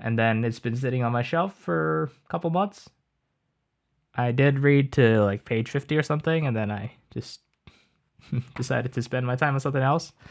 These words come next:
I'm this kind, I'm this kind of person who has a lot of distractions. Uh, I'd say productive distractions, but still distractions. <laughs> So yeah, uh, I'm gonna, uh, commit to reading this whole thing,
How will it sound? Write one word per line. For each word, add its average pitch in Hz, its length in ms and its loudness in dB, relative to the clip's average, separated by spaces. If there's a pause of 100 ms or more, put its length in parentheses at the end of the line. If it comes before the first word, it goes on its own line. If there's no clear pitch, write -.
(200)
I'm 98 140 0
this 92 100 -4
kind, 98 260 -4 (120)
I'm 127 280 8
this 123 120 6
kind 123 180 6
of 104 80 4
person 101 320 0
who 101 140 2
has 98 240 -2
a - 20 -4
lot 104 140 -2
of 101 80 -8
distractions. 131 640 2 (760)
Uh, 113 360 0 (180)
I'd 214 180 0
say 165 300 2 (140)
productive 135 340 4
distractions, 151 500 2
but 120 160 -6
still 110 240 0
distractions. 120 680 0
<laughs> - 60 -16 (440)
So - 120 -4
yeah, 185 300 4 (200)
uh, - 60 -6
I'm 135 420 0
gonna, 135 520 0 (720)
uh, 110 200 -4
commit 143 320 0
to 117 360 2 (560)
reading 127 300 6
this 110 140 4
whole 117 160 4
thing, 110 320 0